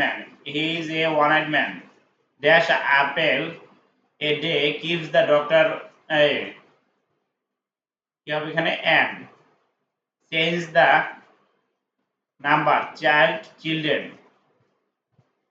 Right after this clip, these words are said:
Live, lives। Write down the Bengali meaning of the following phrase and items। তাহলে কি হবে? A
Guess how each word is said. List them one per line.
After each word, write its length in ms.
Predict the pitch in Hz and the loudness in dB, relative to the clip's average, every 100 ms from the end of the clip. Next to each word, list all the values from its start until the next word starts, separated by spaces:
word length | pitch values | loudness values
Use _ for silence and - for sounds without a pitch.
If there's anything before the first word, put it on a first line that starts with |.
| _ _ _ _ _ 143 | _ _ _ _ _ -4
Live, 260 | 165 180 - 139 | -2 -4 -6 -4
lives। 340 | 156 - - - - _ _ _ _ 135 | -2 -2 -8 -18 -20 _ _ _ _ 0
Write 320 | 143 165 160 | 4 4 6
down 160 | 170 175 170 | 4 4 4
the 80 | 165 147 | 2 4
Bengali 420 | 143 156 156 160 151 - - _ _ _ 151 | 2 0 -2 -4 -6 -14 -20 _ _ _ -10
meaning 420 | 156 160 143 147 160 - _ _ _ _ _ _ _ | -6 -4 -4 -6 -10 -16 _ _ _ _ _ _ _
of 100 | 143 156 | -4 0
the 80 | 151 | 2
following 360 | 147 147 165 170 - | 2 2 0 -4 -4
phrase 340 | - 151 160 165 | 0 0 0 0
and 80 | 160 147 | 2 2
items। 340 | 143 143 113 101 - - _ _ _ | 2 0 -4 -10 -18 -20 _ _ _
তাহলে 160 | 135 147 143 | -4 -4 -2
কি 80 | 151 | -2
হবে? 400 | 156 151 - 170 202 - - _ _ _ _ _ _ _ _ _ _ | 0 0 -2 -2 -4 -6 -20 _ _ _ _ _ _ _ _ _ _
A 80 | - | -8